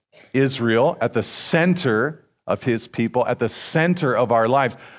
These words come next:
I think that word center is a better word than saying the priority of our lives or the first in our lives. 'Cause sometimes we think of that, of God in that way. Like, he's number one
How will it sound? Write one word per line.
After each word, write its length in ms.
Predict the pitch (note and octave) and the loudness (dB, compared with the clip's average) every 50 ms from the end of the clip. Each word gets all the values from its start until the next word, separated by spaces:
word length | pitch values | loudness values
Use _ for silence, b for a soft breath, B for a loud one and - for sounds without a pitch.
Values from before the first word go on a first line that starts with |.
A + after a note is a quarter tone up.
| B B - | B B -6
I 60 | A#2+ | -6
think 320 | - - G3+ A3+ G#3 C#3 | -2 0 0 0 2 2
that 260 | A#2 D#3 D3+ D3+ B2 C3 | 4 4 4 4 2 2
word 340 | C3+ D#3 D3+ C#3 B2+ A2 | 2 2 2 2 2 0
center 580 | - - - - E3 D#3+ F#3 F3+ - C3+ A2+ A2+ | -4 -6 -4 0 2 2 2 2 0 0 0 0
is 180 | G#2 B2+ A2 A2+ | 0 0 0 -2
a 60 | G2+ | 0
better 300 | F#2 B2+ C3 D3 C#3+ B2+ | 2 2 2 4 2 0
word 340 | A2+ A2+ A#2+ A#2+ A#2+ G#2+ F2+ | 0 0 0 0 -2 0 0
than 180 | A#2+ A2+ A2 | -2 -2 -2
saying 600 | G#2+ - - B2+ A#2 A#2 A2+ A2 A2 A2 G#2 - - _ _ _ _ _ _ _ _ _ _ _ _ _ _ _ _ _ _ _ _ - | -2 -4 -4 -2 -2 0 -2 -2 -2 -4 -6 -8 -12 _ _ _ _ _ _ _ _ _ _ _ _ _ _ _ _ _ _ _ _ -6
the 100 | A#2 - | -6 -4
priority 840 | - - C3 B2+ B2 A#2+ B2+ C3 C#3 C3 A#2+ G#2 E2 E2+ D#2+ D#2+ | -2 -2 0 2 2 2 2 2 2 2 2 2 0 -2 -4 -2
of 160 | E2+ F2+ D#2+ | -4 -2 -2
our 140 | F2 E2+ E2+ | -2 -2 -2
lives 320 | E2 E2 D#2+ - - - - | -4 -6 -8 -10 -14 -18 -12
or 200 | G2 G2+ G2 F#2 | -8 -6 -4 -4
the 120 | G2 F#2 | -4 -6
first 840 | - - - - - - D#3+ D3 B2 G2 - - - - - - - _ _ _ - | -6 -10 -16 -8 -4 -2 0 2 0 0 -2 -6 -12 -16 -18 -20 -20 _ _ _ -12
in 140 | F#2 F2+ E2 | -10 -8 -6
our 140 | E2 E2 | -6 -6
lives. 380 | E2 E2 E2 D#2 - - _ _ _ | -6 -6 -8 -8 -12 -18 _ _ _
'Cause 140 | G2+ F#2+ - | -18 -12 -8
sometimes 360 | - B2+ B2+ B2+ A#2 G#2 G2+ | -4 -2 -2 -2 -2 -4 -4
we 160 | G2+ G#2+ G2+ | -4 -4 -4
think 260 | - - C3+ B2+ A2+ | -4 -4 -4 -2 -2
of 120 | A#2 F#2 F2+ | -2 0 0
that, 300 | G2 F#2+ E2 - - _ | 0 0 -2 -4 -8 _
of 200 | G2+ G#2 F#2+ D#2+ | -6 -6 -4 -2
God 240 | - A2 G2 G2 G2 | -2 0 0 0 0
in 100 | G2 F#2+ | -2 -2
that 160 | F#2+ F#2 F2+ | -2 -4 -2
way. 200 | G2+ G#2+ F#2 E2 | -2 -2 0 0
Like, 220 | E2+ F2 F2+ F2+ - | 0 0 -2 -2 -2
he's 220 | C3+ C#3 C#3 A#2+ | -2 -2 -2 -2
number 340 | B2 C3 C#3 C#3+ C3 A#2+ A2+ | -2 -2 0 0 0 0 -2
one 560 | A2 A2+ A#2 C3+ C#3+ B2+ A2+ G#2 G#2+ A#2 A2+ | -2 0 0 0 0 2 0 0 -2 -2 -6